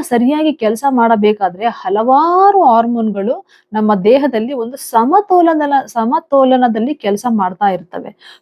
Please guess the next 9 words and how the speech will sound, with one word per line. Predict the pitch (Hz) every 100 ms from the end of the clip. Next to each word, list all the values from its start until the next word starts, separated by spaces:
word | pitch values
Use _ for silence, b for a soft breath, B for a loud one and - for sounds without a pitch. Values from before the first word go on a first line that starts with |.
| -
So | 339
ಇಂಥ | 247 233 339 427
ಹಾರ್ಮೋನ್ಗಳನ್ನ | 480 427 320 294 277 277 262 240 247
ಏರುಪೇರು | 240 202 220 285 277 233 240
ಮಾಡುವಂತದ್ದೇ | 226 208 196 190 180 180 180
ಈ | 311 349 247 208
endocrine | 208 254 - 247 262 190
disrupting | - 185 - 208 240
chemicals. | 185 180 170 165 170